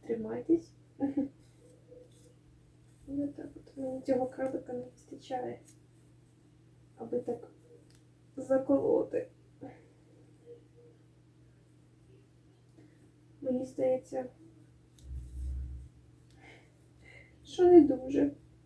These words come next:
Зараз подивлюсь.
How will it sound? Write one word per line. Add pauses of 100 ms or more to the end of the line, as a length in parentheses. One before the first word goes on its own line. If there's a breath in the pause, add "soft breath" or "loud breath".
(4000)
Зараз
подивлюсь.